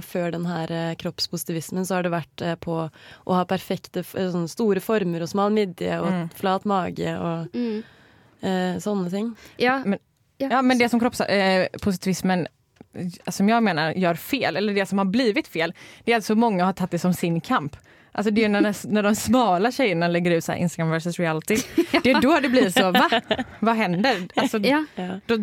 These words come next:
Speaker 2: det blir ju bara helt fel och det blir helt, tolkningsföreträdet försvinner.
Speaker 3: Ja, det har kanskje blitt et enda større fokus egentlig
Speaker 2: Mm.
Speaker 3: på,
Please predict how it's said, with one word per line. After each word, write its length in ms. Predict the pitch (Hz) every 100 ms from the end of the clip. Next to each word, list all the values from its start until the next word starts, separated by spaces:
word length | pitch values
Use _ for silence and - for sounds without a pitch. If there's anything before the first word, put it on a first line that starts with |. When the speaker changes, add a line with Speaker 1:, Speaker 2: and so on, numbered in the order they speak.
| 190 - - - -
Speaker 2:
det 160 | 190 214
blir 160 | 214
ju 80 | 190
bara 200 | 185 185
helt 220 | 185 220
fel 220 | - 196 175
och 60 |
det 60 | 175
blir 180 | 175 170
helt, 220 | 185 170 _ _ _ _
tolkningsföreträdet 640 | - 196 170 - - 175 180
försvinner. 320 | 185 165 185
Speaker 3:
Ja, 120 | 277 285
det 40 |
har 60 | 294 311
kanskje 160 | 262 240
blitt 200 | 240 233
et 100 | -
enda 280 | 240 190 190
større 300 | - 208 180
fokus 440 | - 165 - 233 -
egentlig 580 | 190 156 175 165 254 277
Speaker 2:
Mm. 160 | 320 247
Speaker 3:
på, 400 | 240 226 233